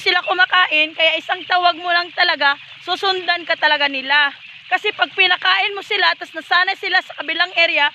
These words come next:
ang mangyayari po yun, <laughs> hindi po sila susunod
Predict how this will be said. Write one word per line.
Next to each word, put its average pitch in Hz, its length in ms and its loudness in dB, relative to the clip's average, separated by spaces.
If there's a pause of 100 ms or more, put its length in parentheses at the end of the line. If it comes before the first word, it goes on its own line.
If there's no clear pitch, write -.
(320)
ang 330 160 -2
mangyayari 381 640 2
po 359 80 -8 (560)
yun, 311 480 2 (220)
<laughs> - 360 -6
hindi 370 220 2
po 370 160 0
sila 330 480 2 (240)
susunod 311 560 0